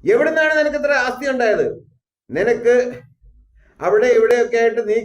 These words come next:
കാണിച്ചിട്ടുള്ളതിനകത്ത് തന്നെ ഒരുപാട് തുകകൾ കാണിക്കുന്നുണ്ട്. ഇവിടെ ഒരു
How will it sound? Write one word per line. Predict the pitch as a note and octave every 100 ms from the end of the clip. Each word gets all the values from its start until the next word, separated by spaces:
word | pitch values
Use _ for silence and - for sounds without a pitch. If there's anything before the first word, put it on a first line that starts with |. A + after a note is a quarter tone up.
| G3+
കാണിച്ചിട്ടുള്ളതിനകത്ത് | F3 G#3+ B3 C4 B3+ B3 B3 A#3 A#3 A#3
തന്നെ | A#3
ഒരുപാട് | G#3+ A3 A3 A3+
തുകകൾ | G#3 G#3+ A3 G3+
കാണിക്കുന്നുണ്ട്. | F#3+ F3+ E3+ D3 A#2+ - _ -
ഇവിടെ | C#4 D#4+ D4
ഒരു | D4